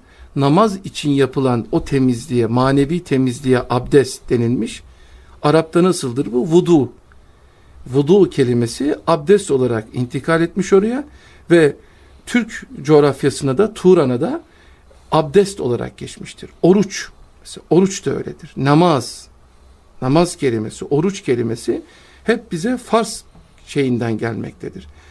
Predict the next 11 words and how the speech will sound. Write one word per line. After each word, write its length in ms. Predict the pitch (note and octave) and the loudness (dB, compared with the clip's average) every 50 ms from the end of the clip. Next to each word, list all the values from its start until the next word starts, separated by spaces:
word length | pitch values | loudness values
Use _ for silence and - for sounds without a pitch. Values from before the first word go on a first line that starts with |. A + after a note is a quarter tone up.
| - - - - - | -20 -20 -20 -16 -6
Hani 240 | - D#3 D#3+ D#3+ D#3+ | -2 0 0 0 0
bu 120 | F3+ F3+ | -2 -2
tarihteki 720 | - E3 E3 E3+ E3 E3+ - - F3 E3 - F3+ E3+ C#3+ | 0 0 2 2 2 0 -4 -4 -8 -8 -6 -6 -6 -4
birlikteliği 720 | D#3 D#3+ D3+ D#3+ D#3 D#3 - D#3+ D3+ D3 D3+ D3+ D3 - - - _ - - | -4 -2 -2 -2 -4 -4 -2 -4 -2 0 0 0 -2 -2 -4 -10 _ -8 -4
arz 220 | - D3 D3+ C#3+ D3+ | -2 0 0 0 0
ediyoruz. 500 | D#3 D#3 G#3 B3 B3+ A3+ F3+ - - - - - - - _ _ _ _ _ _ - - - - _ _ _ _ _ - _ - - - - - _ _ - | -2 0 2 0 0 0 0 -6 -10 -20 -20 -20 -20 -20 _ _ _ _ _ _ -20 -20 -20 -20 _ _ _ _ _ -20 _ -20 -20 -20 -20 -20 _ _ -10
Tarihte 560 | - C#3+ C#3+ C#3+ D3 D#3 - - A3 A3 G#3 | -4 0 0 2 0 0 -4 -2 -2 -2 -2
süreklilik 840 | - - - - D3 E3 D#3+ D#3+ - F3+ F3+ A3+ B3+ B3+ - - - - _ _ _ - - - _ _ - - - - | -2 -6 -4 0 2 2 2 2 -2 -6 -6 -4 -6 -8 -10 -16 -20 -20 _ _ _ -20 -20 -20 _ _ -20 -8 0 2
ve 160 | F#3+ F3+ D3 | 2 2 2
birliktelik 680 | D3+ C#3 C#3 D3 D3 - - D3 D3 D#3+ D3+ - - | -4 -4 -4 -6 -6 -2 -2 0 0 -2 -6 -6 -6
vardır. 400 | A#2+ G#2+ - - - - - - | -6 -6 -6 -8 -14 -20 -20 -20